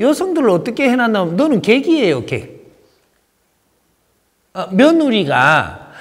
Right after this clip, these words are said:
말만 며느리지 너는 객이라니까. 어, 여기에는 네 신랑 집이고, 어, 너는 여 와가지고 뭘 잘하면 그때 좀 봐주지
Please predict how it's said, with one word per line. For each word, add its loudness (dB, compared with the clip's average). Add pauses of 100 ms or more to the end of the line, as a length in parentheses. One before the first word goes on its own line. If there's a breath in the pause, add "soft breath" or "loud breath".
(180 loud breath)
말만 2
며느리지 -2
너는 2
객이라니까. 0 (2000)
어, -4 (300 loud breath)
여기에는 2
네 2
신랑 -2
집이고, 0 (800)
어, 4
너는 4
여 2
와가지고 2 (160 loud breath)
뭘 2
잘하면 2
그때 0
좀 0
봐주지 0